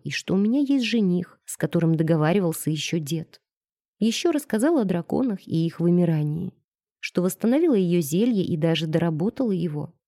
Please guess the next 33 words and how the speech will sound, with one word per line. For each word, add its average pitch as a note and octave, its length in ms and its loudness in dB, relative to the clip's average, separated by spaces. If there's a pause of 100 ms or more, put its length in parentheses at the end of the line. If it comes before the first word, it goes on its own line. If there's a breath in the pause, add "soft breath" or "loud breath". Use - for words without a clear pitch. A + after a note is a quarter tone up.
(220)
что - 240 0
мы E3 140 6
сняли F3 340 2
с E3 80 -2
драконов E3 460 0
проклятие E3 580 -2
и E3+ 60 -2
теперь - 320 -2
надеемся, B3 580 0
что - 220 -2
эта E3 240 2
древняя D#3 420 2
раса F3+ 500 -4
снова D#3 520 0
помолодеет. D#3+ 880 0 (880)
Мы F#3 220 6
провели F3 340 4
за E3+ 140 4
разговором E3+ 580 2
почти - 380 -4
полдня. E3 560 -2 (260)
Матушка B3 460 0
в - 20 -2
основном G3 380 0
молчала, F3+ 600 -2 (140)
только D#3 260 -4
качала E3+ 380 0
головой E3 540 0
и - 240 -6
машинально E3+ 760 0
гладила E3 540 0
мои D#3+ 220 2
руки. E3+ 440 -6